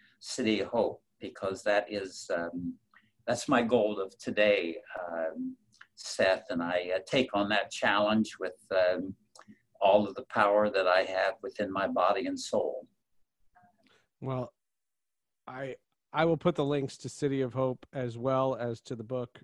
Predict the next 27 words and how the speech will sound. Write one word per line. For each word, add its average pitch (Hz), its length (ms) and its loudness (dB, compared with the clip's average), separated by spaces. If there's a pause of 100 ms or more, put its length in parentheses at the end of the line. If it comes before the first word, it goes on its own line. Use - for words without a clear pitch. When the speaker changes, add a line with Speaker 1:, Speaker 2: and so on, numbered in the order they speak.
(140)
Speaker 2:
uh, 110 320 -10
on, 117 460 -8 (540)
uh, 113 480 -8 (420)
on, 139 200 -2
on, 143 240 -6
on 143 160 -2
the 127 80 -4
show 143 240 -6
notes, 127 500 -6
and 120 360 -6
City 170 280 -2
of 139 140 -2
Hope's 139 360 -4
link, 135 380 -6 (240)
city 170 240 2
of 147 120 2
hope 143 260 -4
dot 127 220 0
org, 123 560 -2
is 117 260 -10
on 123 180 -6
the 120 60 -6
back 120 300 -6
cover 117 420 -8
of 147 220 -2
the 135 100 -2
book. 120 340 -4